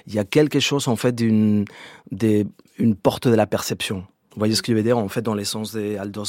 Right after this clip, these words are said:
Huxley. C'est-à-dire qu'on traverse, en fait, une, une porte et, en fait, on a l'impression de, euh, pour la première fois,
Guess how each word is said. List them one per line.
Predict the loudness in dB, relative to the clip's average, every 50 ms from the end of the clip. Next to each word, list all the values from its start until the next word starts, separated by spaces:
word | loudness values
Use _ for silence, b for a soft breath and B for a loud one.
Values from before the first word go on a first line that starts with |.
| -6 -4
Huxley. | -4 -6 -4 -4 -4 -6 -6
C'est-à-dire | -8 -6 -6 -4 -2 -2 -2
qu'on | -2 -2 0 0 -2
traverse, | -2 -2 -2 -2 0 0 -2 -2 -2 -2
en | -2 -2
fait, | 0 -2 -2 0
une, | 0 -2 -2 -2 B B B B B B 0
une | 4 4 4 4
porte | 4 2 0 0 0 0 0 0 0 B B B B B B
et, | -2
en | -2 0
fait, | 0 0 0 0
on | 0 0
a | 0
l'impression | 0 0 -2 -2 -4 -4 -2 -2 -2 -2 -2 -2
de, | 0 2 4 4 2 0 B B B B B B -4
euh, | -4 -4 -4 -2
pour | 0 2
la | 2 2
première | 2 0 2 2 4 2 2 0
fois, | -2 0 2 2 2 2